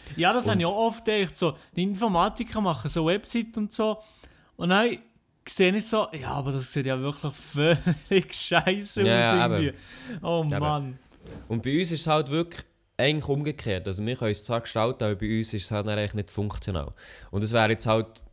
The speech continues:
Speaker 2: natürlich ein Guter, wenn man sich irgendwie würde zusammentun und, ähm, zusammen könnte wie so Projekte bauen. Also du weißt, der eine ist für Gestaltung zuständig und der andere tut Programmieren.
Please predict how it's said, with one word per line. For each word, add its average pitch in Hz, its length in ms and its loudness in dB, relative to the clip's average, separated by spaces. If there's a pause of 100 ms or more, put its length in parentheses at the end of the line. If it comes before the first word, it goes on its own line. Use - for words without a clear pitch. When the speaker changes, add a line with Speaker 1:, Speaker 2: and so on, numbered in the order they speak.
(180)
Speaker 2:
natürlich 107 600 -2 (220)
ein 101 120 0
Guter, 127 360 2
wenn 104 80 2
man 98 80 -2
sich 101 140 -6
irgendwie 110 280 0
würde 95 160 0
zusammentun 120 640 0 (420)
und, 95 280 -4
ähm, 95 340 0
zusammen 104 280 0
könnte 95 240 -2
wie 101 80 -2
so 104 100 -2
Projekte 98 500 -2
bauen. 107 280 0
Also 98 160 -4
du 87 60 -6
weißt, 95 200 -4
der 90 100 -2
eine 92 100 -4
ist - 80 -10
für - 120 -8
Gestaltung 95 460 -6
zuständig 95 480 -6
und 85 100 -6
der 85 80 -4
andere 87 180 -4
tut 85 120 -8
Programmieren. 95 640 -2